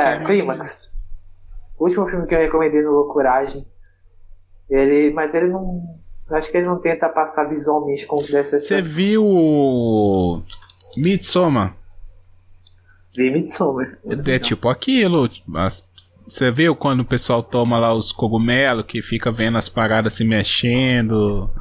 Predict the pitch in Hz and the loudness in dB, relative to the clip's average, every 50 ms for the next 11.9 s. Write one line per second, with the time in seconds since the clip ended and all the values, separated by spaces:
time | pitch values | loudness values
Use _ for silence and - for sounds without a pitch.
0 | - - - - - - - 95 101 98 - - - 95 101 110 117 - - - | -6 -10 -14 -16 -16 -16 -16 -14 -14 -16 -16 -12 -6 -2 0 0 0 0 -2 -2
1 | - 175 190 175 170 160 147 135 - 147 139 156 170 185 185 165 147 143 - 117 | -2 0 0 0 0 0 0 0 -2 -4 -4 -4 -2 0 2 2 2 0 -2 -2
2 | 113 113 107 110 120 - - - - - - - - - - - - - - - | -2 0 -2 -2 -4 -8 -14 -18 -18 -20 -20 -20 -20 -20 -20 -20 -20 -20 -20 -20
3 | - - - - _ - - - _ - - 156 156 139 127 - 117 104 - 131 | -20 -20 -20 -20 _ -20 -20 -20 _ -6 -2 0 2 2 2 2 0 0 -2 -4
4 | - 139 131 131 127 120 - - - 156 160 170 160 151 - 135 - - - - | -4 -4 -2 -2 -2 -2 -4 -4 -4 -2 0 0 0 0 -2 -4 -6 -4 -4 0
5 | 131 135 135 135 - 127 120 120 120 123 120 113 - - - - 131 139 151 151 | 2 2 2 0 0 -4 -6 -4 -2 -2 -2 -2 -4 -6 -4 -2 0 0 0 0
6 | 143 143 139 127 - - - - - - - 120 113 113 113 117 117 - 151 139 | 0 0 -2 -4 -6 -10 -18 -20 -20 -18 -16 -14 -14 -14 -14 -8 -2 0 2 2
7 | 143 143 143 143 - 156 151 156 156 147 147 143 147 147 - - 160 156 151 151 | 4 2 2 2 0 0 0 2 2 2 2 2 0 0 -2 -2 0 0 0 0
8 | 151 165 151 147 151 156 160 170 160 156 151 - - 131 127 139 127 - - 220 | -2 -4 -4 -4 -4 -2 -2 -2 -4 -4 -6 -4 -2 -2 0 -2 -2 0 0 -2
9 | 208 - - - - - 160 151 147 139 139 135 147 151 151 - - - 117 117 | -2 -2 -4 -6 -2 0 0 0 0 0 -2 -4 -4 -4 -6 -8 -6 -2 0 0
10 | 117 120 127 131 139 135 135 143 135 131 131 - - - - _ - - - - | 2 2 0 0 -2 -2 -2 0 -2 -2 -2 -6 -14 -20 -20 _ -20 -20 -20 -20
11 | - - - - _ - 131 131 127 131 131 131 123 120 120 120 120 120 | -20 -20 -20 -20 _ -4 0 2 4 4 4 4 4 4 4 4 4 2